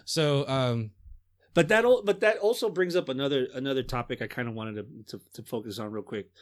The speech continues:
Speaker 2: because I, I never s-, uh, I had the opportunity, 'cause I've, obviously I've had the subscription for a couple of months. Onward didn't get my attention, but Onward was released in the theater first
Speaker 1: Mm-hmm.
Speaker 2: before the pandemic shut everything down.
Speaker 1: Right.
Speaker 2: I wanted to see Mulan in the theater,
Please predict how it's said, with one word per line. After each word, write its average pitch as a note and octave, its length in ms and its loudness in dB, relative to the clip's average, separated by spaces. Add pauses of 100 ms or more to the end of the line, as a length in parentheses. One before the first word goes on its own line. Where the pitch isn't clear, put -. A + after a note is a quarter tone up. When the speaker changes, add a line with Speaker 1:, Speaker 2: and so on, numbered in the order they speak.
(320)
Speaker 2:
because C3+ 480 -4 (1600)
I, F#3+ 300 2
I F#3 120 4
never A3 180 2
s-, - 180 -2
uh, E3+ 180 -2 (400)
I D#3 60 2
had F#3+ 200 2
the G3+ 120 0
opportunity, F#3+ 480 -2
'cause C3+ 220 -8
I've, C3 180 -2
obviously B2 360 -6
I've G#2+ 80 -8
had A#2 140 -8
the A#2 80 -14
subscription - 500 -12
for G#2+ 120 -14
a - 40 -12
couple G#2+ 200 -12
of G2 60 -12
months. G2+ 300 -16 (640)
Onward A#3 380 0
didn't F3+ 200 4
get D3+ 160 0
my C3 120 -4
attention, G2+ 480 -10 (380)
but C#3 140 0
Onward F3+ 320 2
was D3+ 160 0
released C#3 300 -4
in D3 40 -6
the B2 80 -6
theater B2+ 260 -2
first - 420 -8
Speaker 1:
Mm-hmm. B2 100 0
Speaker 2:
before G#2+ 180 2
the A#2 60 -4
pandemic A#2 420 -6
shut B2 160 -8
everything G2+ 300 -10
down. G2 320 -14
Speaker 1:
Right. F#2 180 2 (360)
Speaker 2:
I D3+ 80 4
wanted C4 320 0
to A3 80 4
see - 180 0
Mulan E3 380 0
in D#3 60 -2
the C3+ 60 -6
theater, B2 440 -6